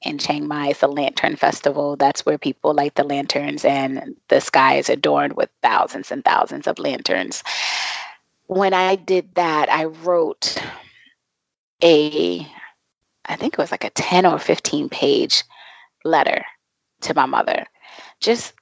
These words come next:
I'm talking about just expressing everything, little, big, indifferent, it didn't matter, just expressing my feelings. And I wrote this letter not because I planned on sending it,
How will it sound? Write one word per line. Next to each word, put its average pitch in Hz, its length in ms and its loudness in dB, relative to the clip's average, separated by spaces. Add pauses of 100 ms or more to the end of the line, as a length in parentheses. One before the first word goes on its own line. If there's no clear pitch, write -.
(800)
I'm 202 180 2
talking - 320 2
about 143 460 2
just - 320 -4 (520)
expressing 139 560 -2
everything, 143 560 -4 (460)
little, 190 480 2 (180)
big, 170 380 4
indifferent, 156 540 0
it - 80 -2
didn't 156 200 -2
matter, 156 280 0
just 170 200 0
expressing - 480 -2
my 143 140 -2 (100)
feelings. - 500 -8 (720)
And 180 140 4
I 165 100 4
wrote 202 320 2
this 196 240 0
letter 147 520 0
not 196 680 2 (100)
because 175 380 0
I 156 120 0
planned 151 400 -4
on 135 220 0
sending 147 540 -2
it, 123 200 -6